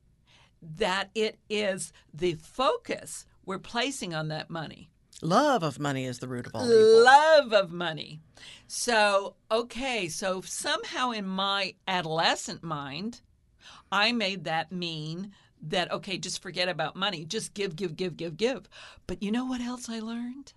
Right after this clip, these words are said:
Speaker 1: And I learned this yesterday. A minister woke me up to this fact.
Speaker 2: What?
Speaker 1: That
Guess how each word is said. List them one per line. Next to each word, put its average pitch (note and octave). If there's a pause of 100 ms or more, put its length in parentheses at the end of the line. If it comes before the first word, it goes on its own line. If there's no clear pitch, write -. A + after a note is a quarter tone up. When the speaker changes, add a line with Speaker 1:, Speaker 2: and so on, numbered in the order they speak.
(160)
Speaker 1:
And D#3+
I D#3
learned F#3
this D#3+
yesterday. E3
A D3+
minister F3 (160)
woke E3
me F#3
up -
to -
this C#3+
fact. -
Speaker 2:
What? E4+ (800)
Speaker 1:
That F#3+